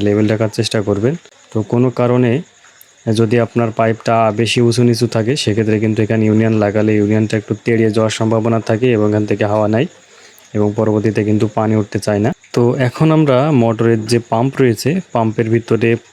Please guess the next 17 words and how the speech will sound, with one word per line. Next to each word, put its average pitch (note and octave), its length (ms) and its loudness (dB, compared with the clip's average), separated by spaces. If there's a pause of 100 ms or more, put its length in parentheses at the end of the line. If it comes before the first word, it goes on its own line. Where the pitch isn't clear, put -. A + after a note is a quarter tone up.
(140)
পুরা B2 280 0
পাম্পে A2+ 380 -2 (120)
পানি A2+ 200 0
ভরে A2 240 2
দিব। G#2+ 220 0 (1400)
তো A2+ 100 0 (200)
এখানে C3 380 0
যেহেতু B2 380 0
পুরাতন B2 480 0
মোটর, A#2+ 240 0
আমরা A#2 260 2
কিন্তু A#2+ 300 0
কোনো A2+ 240 0
ফিটিংস A#2+ 380 0 (100)
করিনি, A#2+ 360 2
আহ, F#3+ 120 -4 (520)
যেহেতু, A2 320 0